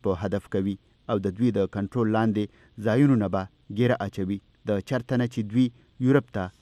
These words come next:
توندلارې لیږي. خو نوموړي وویل، نړیوالې ټولنې له به د روس، ایران او شام کې منځمهاله اپوزیشن ډلو باندې دباو جاري ساتلی وي چې په شام کې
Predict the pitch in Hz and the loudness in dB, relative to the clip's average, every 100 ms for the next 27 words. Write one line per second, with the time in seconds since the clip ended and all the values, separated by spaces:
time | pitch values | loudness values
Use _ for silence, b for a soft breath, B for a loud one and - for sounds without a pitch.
0 | _ 120 113 104 98 95 98 92 101 _ | _ -2 0 2 0 -2 -4 -4 -8 _
1 | _ _ _ b b b b b 156 151 | _ _ _ b b b b b 2 4
2 | 156 165 165 - 143 160 160 - _ - | 6 6 6 4 4 4 4 -6 _ -2
3 | 120 117 123 123 110 107 110 139 110 95 | 2 4 6 4 2 0 2 4 4 2
4 | 95 98 _ _ _ 107 101 104 135 143 | 0 -4 _ _ _ -4 0 2 2 2
5 | - _ _ _ - 117 123 131 131 b | -6 _ _ _ -2 2 2 2 0 b
6 | b _ - 117 110 156 147 127 107 104 | b _ 0 0 2 2 2 0 -2 0
7 | 104 98 104 117 117 110 92 - 101 110 | -2 -2 -2 0 2 0 -2 -6 -4 -4
8 | - 104 110 131 95 98 95 92 b b | -4 0 2 2 0 -2 -2 -4 b b
9 | - 113 107 107 101 104 131 - 98 - | -8 -2 2 2 2 2 2 0 -4 -2
10 | 98 95 101 _ _ 107 101 - 127 120 | -2 -2 -6 _ _ -10 -8 -4 -2 -2
11 | - | -2